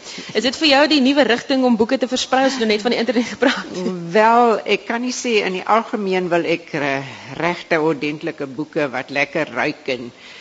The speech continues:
Speaker 2: jy weet wat 'n mens voel is by jou. Ek wil nie dit verruil vir e-boeke as ek dit kan help nie. Maar jy weet, dis een ding om te skryf, is 'n ander ding om uit te gee, nie?
Speaker 1: Mm.
Speaker 2: So ek het nou besluit as die s-, uitgewers nie my goed wil hê nie, dan sit ons dit op die internet en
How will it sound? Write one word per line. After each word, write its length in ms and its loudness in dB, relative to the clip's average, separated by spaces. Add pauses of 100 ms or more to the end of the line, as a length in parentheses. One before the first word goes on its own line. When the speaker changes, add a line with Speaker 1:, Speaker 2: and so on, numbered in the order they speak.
(140)
Speaker 2:
jy 100 -6
weet 220 -4 (120)
wat 220 -4
'n 60 -8
mens 280 -8
voel 260 -2
is 220 -8
by 260 -2
jou. 540 0 (180)
Ek 140 -8
wil 100 0
nie 100 -4
dit 140 -2
verruil 760 2
vir 280 -6
e-boeke 500 -4
as 200 -2
ek 80 -14
dit 140 -20
kan 120 -8
help 280 -4
nie. 100 -14 (520)
Maar 500 2
jy 140 -4
weet, 220 -4
dis 240 -4
een 180 0
ding 160 -4
om 100 -4
te 80 -4
skryf, 400 -2
is 120 -8
'n 40 -6
ander 240 -4
ding 160 -6
om 120 -4
uit 200 -4
te 80 -6
gee, 300 -4
nie? 240 -6 (400)
Speaker 1:
Mm. 80 -12
Speaker 2:
So 180 -6
ek 200 -2
het 120 -8
nou 140 -2
besluit 480 -2
as 120 -6
die 160 -6
s-, 340 -12 (120)
uitgewers 540 -4
nie 100 -8
my 160 -6
goed 220 -8
wil 120 -2
hê 220 -2
nie, 140 -6
dan 140 -6
sit 320 -6
ons 140 -8
dit 160 -8
op 100 -6
die 120 -6
internet 480 -6
en 220 -4